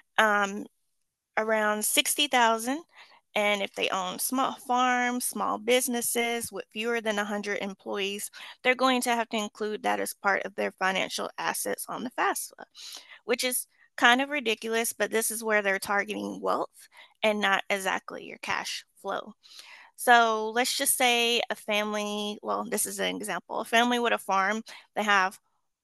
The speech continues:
valued at one million would be expected to contribute more than seventy-six hundred towards an education.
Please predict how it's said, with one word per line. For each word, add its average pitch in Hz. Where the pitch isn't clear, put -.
valued 208
at 190
one 254
million 202
would 196
be 202
expected 202
to -
contribute 202
more 202
than 190
seventy-six 208
hundred 196
towards -
an -
education. 196